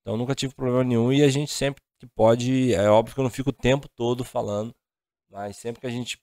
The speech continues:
pode, se a gente sente no coração, vê a necessidade, Deus fala com a gente, a gente, é, é, fala de Deus,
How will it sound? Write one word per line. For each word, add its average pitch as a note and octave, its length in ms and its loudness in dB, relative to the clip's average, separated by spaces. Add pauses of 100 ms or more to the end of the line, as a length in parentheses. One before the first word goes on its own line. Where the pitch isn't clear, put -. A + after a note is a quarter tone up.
pode, G2+ 280 4
se F#2+ 140 -4
a F#2+ 40 0
gente F#2+ 140 -4
sente G#2+ 260 -4
no G#2+ 80 -8
coração, G#2 640 -2
vê G2 120 0
a G2+ 40 0
necessidade, G2 840 2
Deus G2+ 260 2
fala G#2 240 0
com - 80 -4
a F#2+ 40 -2
gente, G2 320 -8
a G#2+ 40 -8
gente, A2+ 340 -8 (720)
é, G2+ 340 2
é, G#2 40 2
fala A2 320 4
de G#2 100 -2
Deus, G#2 380 2